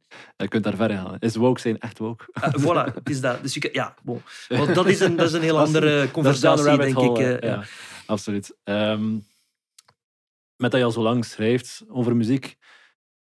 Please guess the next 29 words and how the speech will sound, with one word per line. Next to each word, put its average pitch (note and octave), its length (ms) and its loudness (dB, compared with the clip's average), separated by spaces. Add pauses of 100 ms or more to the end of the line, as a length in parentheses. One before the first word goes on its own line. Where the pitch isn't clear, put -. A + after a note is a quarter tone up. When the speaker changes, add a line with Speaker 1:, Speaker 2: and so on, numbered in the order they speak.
Speaker 1:
eh, G#2+ 240 -2
zijn A2 160 0
er A2 80 0
bepaalde G#2+ 320 -2
evoluties A2 480 -4
dat B2 100 2
je B2 300 0
hebt - 240 -12
meegemaakt A#2 540 -2
of G#2+ 80 -14
gezien A#2 600 -2
doorheen G#2+ 460 -4
de G#2+ 60 0
muziekwereld, G#2 960 -4 (320)
doorheen G2+ 300 -4
al G2+ 120 -4
die F#2+ 100 -8
jaren, A2+ 520 -2
die G2+ 320 -10
jou G2+ 260 -4
zijn F#2 260 -6
bijgebleven, A2+ 520 -2
dat G#2+ 100 -4
je G2 60 -6
zegt G2+ 180 -10
van, F#2+ 120 -12
"Dat G2+ 80 -4
is G2 60 -6
wel G2+ 320 -4